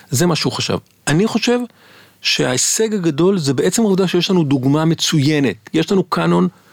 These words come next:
או קורפוס מאלף של הפסיקה שלו. עצם הדבר הזה היא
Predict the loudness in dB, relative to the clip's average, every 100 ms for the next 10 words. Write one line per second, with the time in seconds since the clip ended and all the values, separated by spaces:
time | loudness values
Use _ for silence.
0 | -8 -4 -2 0 0 -2 -2 -2 -4 -12
1 | _ _ _ _ -20 -14 -2 0 2 0
2 | 0 -8 -10 -14 _ -6 -2 -2 -2 -4
3 | -4 -2 0 0 -2 _ _ _ _ _
4 | _ _ _ -4 -2 0 -2 -2 -2 0
5 | 0 2 0 -4 _ _ _ _ -2 0